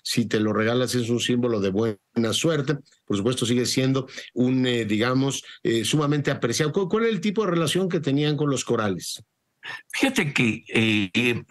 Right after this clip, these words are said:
Speaker 2: en muchos casos se encontraron varias especies, eh, coralinas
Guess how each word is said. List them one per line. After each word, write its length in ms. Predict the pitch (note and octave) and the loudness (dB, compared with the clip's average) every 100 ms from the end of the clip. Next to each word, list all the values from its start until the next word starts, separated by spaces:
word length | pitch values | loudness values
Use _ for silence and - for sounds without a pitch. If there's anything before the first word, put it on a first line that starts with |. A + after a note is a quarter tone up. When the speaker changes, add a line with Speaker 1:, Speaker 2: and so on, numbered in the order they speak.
| D3 D3 | -2 0
Speaker 2:
en 260 | C3+ A#2+ A2+ | 0 2 2
muchos 400 | A#2 A#3 A#3 D#3+ | 2 2 0 0
casos 380 | - A#2+ G3 D#3 | -2 0 0 0
se 100 | A2 | 0
encontraron 680 | F#2+ F#2+ - A2 F3+ F3 F3 _ | 0 0 0 0 2 0 -2 _
varias 560 | - G#2 E3+ G2+ - | -2 0 0 0 -2
especies, 760 | - G#2 - C3+ C3 C3+ B2 - - - | 0 0 2 0 2 0 0 -4 -10 -14
eh, 320 | - G2+ F#2+ - | -2 0 2 2
coralinas 800 | A2+ G2 B2+ D3+ B2 D3+ - | 0 2 2 2 2 0 -4